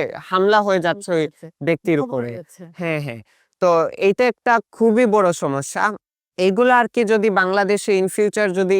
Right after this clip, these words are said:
Speaker 1: ইমপ্লিমেন্ট করা যায়, দেখা যাবে দেশটা অনেক এগিয়ে গেছে।
Speaker 2: আচ্ছা, আমি আসলে চাচ্ছি যেটা, যে আগামীর বাংলাদেশ কেমন হবে, এটাই তো আপনার প্রশ্ন?
Speaker 1: হ্যাঁ।
Speaker 2: আহ, আমি চাচ্ছি যে একটা অসাম্প্রদায়িক বাংলাদেশ হবে, যেখানে আসলে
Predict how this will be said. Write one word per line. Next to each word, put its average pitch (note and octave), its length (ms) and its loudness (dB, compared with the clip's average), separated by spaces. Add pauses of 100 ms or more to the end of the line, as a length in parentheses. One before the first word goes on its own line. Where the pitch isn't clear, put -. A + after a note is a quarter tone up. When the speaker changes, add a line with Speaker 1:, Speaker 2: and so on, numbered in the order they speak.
Speaker 1:
ইমপ্লিমেন্ট G3+ 540 -2
করা G#3+ 220 0
যায়, A3+ 200 -2
দেখা E3 300 -4
যাবে F3 240 0 (100)
দেশটা C3+ 300 0 (120)
অনেক F3 360 4
এগিয়ে A#2+ 320 0
গেছে। G2+ 260 -14 (380)
Speaker 2:
আচ্ছা, E3+ 220 -16 (200)
আমি A3+ 360 -6
আসলে C#4 420 -6
চাচ্ছি - 480 -8 (180)
যেটা, G#3+ 320 -8
যে G3+ 100 -6
আগামীর A3 380 -4
বাংলাদেশ G#3+ 340 -8
কেমন G3+ 220 -8
হবে, F#3 160 -10
এটাই F#3+ 140 -8
তো G#3 80 -10
আপনার G3+ 200 -12
প্রশ্ন? G#3+ 240 -12 (360)
Speaker 1:
হ্যাঁ। A#2+ 260 -2
Speaker 2:
আহ, E3 220 -4
আমি G3+ 200 0
চাচ্ছি A#3+ 360 -2
যে D4 140 0 (320)
একটা A#3 180 -2
অসাম্প্রদায়িক A#3+ 720 0
বাংলাদেশ F3+ 360 -2
হবে, E3+ 160 -4
যেখানে G#3 300 -2
আসলে B3 240 0